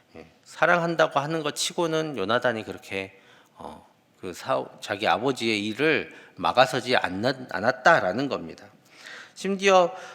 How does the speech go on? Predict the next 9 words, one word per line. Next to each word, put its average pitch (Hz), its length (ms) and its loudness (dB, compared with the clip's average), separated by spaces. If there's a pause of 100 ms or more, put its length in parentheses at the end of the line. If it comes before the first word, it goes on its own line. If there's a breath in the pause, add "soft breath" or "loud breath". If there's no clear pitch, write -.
(160 loud breath)
다윗을 175 460 4
향한 175 380 6
사울의 196 920 4
생각을 165 720 4
좀 117 260 -2
과소평가하고 151 1080 0
있는 104 260 -6
것이 104 260 -6
아닌가 90 800 -4